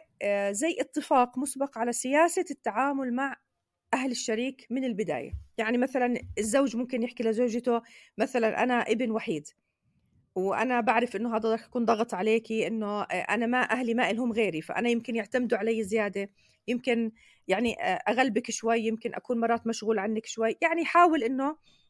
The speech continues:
آه، من أول يهيئها لهذا الموضوع. "أهلي بهموني كتير، وأنا بحب كتير أبر أهلي،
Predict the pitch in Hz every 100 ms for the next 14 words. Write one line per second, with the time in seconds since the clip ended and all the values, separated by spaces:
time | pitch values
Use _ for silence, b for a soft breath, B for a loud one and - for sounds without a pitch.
0 | _ - 175 262 277 294 262 254 226 240
1 | - 254 247 240 220 214 170 156 - b
2 | b b - 339 320 269 262 254 254 262
3 | 254 - 165 156 _ _ 190 190 180 185
4 | - 160 - 220 254 208 - 220 262 -
5 | 254 - 214 247 - 202 190 160